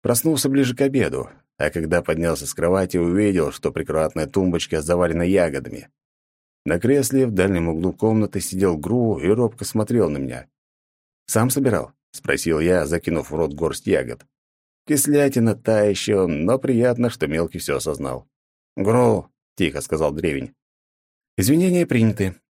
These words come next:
но если снова будешь без разрешения жрать макры, я сдам тебя обратно твоему отцу. Пусть он с тобой возится, усёк?» пригрозил я и спустился на кухню. За столом сидели Степан и Аня, пили чай и о чём-то беседовали.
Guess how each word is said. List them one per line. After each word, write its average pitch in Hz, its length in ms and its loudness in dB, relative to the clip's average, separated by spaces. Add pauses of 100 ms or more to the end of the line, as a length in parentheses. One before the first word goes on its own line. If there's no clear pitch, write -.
(160)
но 90 160 2
если 101 260 2
снова 107 380 2
будешь 85 300 -2
без 82 220 -6
разрешения 92 580 0
жрать 90 320 0
макры, 92 400 -2 (340)
я 98 200 2
сдам 120 260 0
тебя 117 200 2
обратно 107 300 0
твоему 110 300 2
отцу. 90 340 -6 (540)
Пусть 165 280 2
он 151 180 4
с - 60 -2
тобой 95 260 0
возится, 76 420 -2
усёк?» 143 400 -2 (180)
пригрозил 80 560 2
я 92 300 4
и 82 40 0
спустился 82 520 -4
на 78 140 -2
кухню. 64 500 -10 (500)
За 92 180 0
столом 135 380 2
сидели 110 440 0
Степан 90 520 -2
и 98 40 2
Аня, 69 480 -2 (320)
пили 156 220 2
чай 131 400 2
и - 20 4
о 98 80 0
чём-то 98 320 -2
беседовали. 69 720 -6